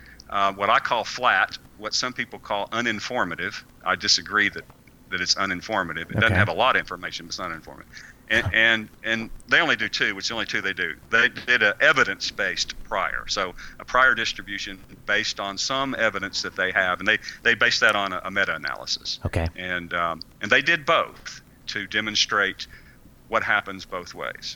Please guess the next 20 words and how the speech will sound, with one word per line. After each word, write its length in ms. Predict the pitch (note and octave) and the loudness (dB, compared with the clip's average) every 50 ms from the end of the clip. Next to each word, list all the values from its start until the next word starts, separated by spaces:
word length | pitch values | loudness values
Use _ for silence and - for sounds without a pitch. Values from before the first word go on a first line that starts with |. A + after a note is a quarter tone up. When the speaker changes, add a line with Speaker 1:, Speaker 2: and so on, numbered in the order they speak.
| - | -6
Speaker 1:
All 60 | - E2 | -2 2
right, 200 | E2+ G#2+ A2+ - - - - - - - - - - - - - - - - | 2 2 2 0 -2 -18 -20 -20 -20 -20 -20 -20 -20 -20 -20 -20 -20 -12 -4
I 100 | - A2+ | -2 -2
wanna 180 | B2+ D3 D3+ C3 | 0 2 0 0
look 360 | A#2+ B2+ C#3 C3 - - - - | 2 2 0 0 0 -2 -4 0
at 240 | G#2+ A2 A2 - - | 2 2 2 2 -2
the, 320 | - G#2+ G2+ F#2+ G2 F#2+ | -6 -4 -4 -2 0 2
um, 300 | F#2 F#2 F2+ F2 E2+ E2 - - - - - - - - | 2 4 2 2 -2 -6 -10 -20 -20 -20 -20 -20 -18 -14
the 80 | - - | -12 -10
flat, 520 | - - B2 C3 B2+ A2 F2 - - - | -6 -2 2 4 4 6 4 4 2 -2
which 200 | - G2+ - - | -12 -10 -10 -8
is 120 | F#2+ E2+ | -8 -6
a, 180 | F#2 F2+ F2 F2 - - - - - - | -6 -4 -6 -6 -8 -14 -20 -16 -8 -8
a 80 | - | -6
beta 400 | - - G#2+ A2 B2+ B2+ B2 A2+ | 0 2 4 4 4 4 4 2
one 320 | G#2 G#2+ A#2 A#2+ A2 A2 A2 | 2 0 0 0 0 0 -2
one, 340 | A2+ A2+ A2+ G#2 G2 G2 | 0 2 2 2 2 0
which 180 | F#2 F2+ - - | -4 -8 -8 -6
is 120 | G#2 F2 F#2+ | -6 -4 -4
your, 220 | G2 F#2 F#2 - | -4 -4 -6 -8